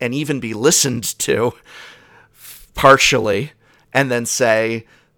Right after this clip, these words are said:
"Oh, turns out this is amazing," when I don't feel that. I will always say how I feel.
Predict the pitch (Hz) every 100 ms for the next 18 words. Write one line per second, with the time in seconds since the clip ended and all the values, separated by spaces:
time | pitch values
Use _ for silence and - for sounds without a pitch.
0 | _ _ _ - 185 - - 151 147 147
1 | 147 - 131 135 139 - - - 151 143
2 | - 143 143 151 151 113 104 104 110 110
3 | 113 120 - 127 127 104 65 - 107 113
4 | - 110 123 135 120 - - 107 101 95
5 | 90 - 87 82 -